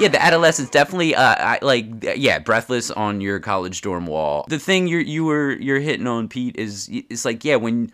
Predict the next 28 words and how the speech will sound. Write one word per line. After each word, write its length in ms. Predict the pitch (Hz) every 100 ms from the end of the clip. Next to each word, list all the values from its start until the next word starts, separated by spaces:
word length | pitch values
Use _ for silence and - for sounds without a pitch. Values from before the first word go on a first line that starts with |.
| -
when, 240 | 110 120 -
when 160 | 135 135
you're 160 | 143
a 40 | 139
younger 800 | 127 131 120 123 120 110 104 60
guy 140 | 107
or 120 | 107 95
girl 320 | 101 104 98
and 140 | 95
you 80 | 95
see 180 | - 104
these 240 | 98 92
movies 480 | 101 98 92 90 85
and 80 | 85
you're 120 | 82
excited 400 | 85 - 92 85
about 260 | 82 76 76
films, 480 | - 82 78 73 87
you, 240 | 87 82
you 300 | 107 113 127
identify 480 | 110 113 120 113 107
with 140 | 95
something, 320 | 90 90 92 90
you 120 | 92
immediately, 400 | 101 104 92 87
you 140 | 90
wanna 240 | 90 95 82
be, 360 | 76 _ 90